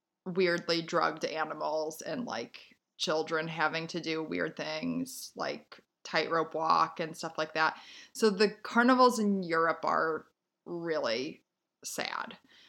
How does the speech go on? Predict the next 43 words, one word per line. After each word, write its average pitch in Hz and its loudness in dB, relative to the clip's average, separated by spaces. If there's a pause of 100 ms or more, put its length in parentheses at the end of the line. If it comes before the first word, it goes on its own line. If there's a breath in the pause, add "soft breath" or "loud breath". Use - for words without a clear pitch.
(140 soft breath)
Um, 170 6 (180)
but 202 8
when 214 6
we 220 6
moved 240 8
to 269 0
America, 208 6
I 165 8
was 196 0
in 190 -2
seventh 175 0
grade, 185 4
so 160 2 (720)
I 226 4
haven't 214 6
been 214 8
to 220 4
any, 175 -2 (120)
like, 175 0
American 175 4
carnivals 151 0
because 160 2
I 156 2
kind 190 2
of, 190 0
like, 170 0
outgrew 170 2 (420)
the 175 4
age 180 2
for 233 2
them, 247 6
I 247 6
think. 262 4 (540)
And 202 2
there's, 208 2
like, 190 0
not 175 2
a - 0
ton 165 -6
of - -8
carnivals - -6
in - -8
Chicago. - -8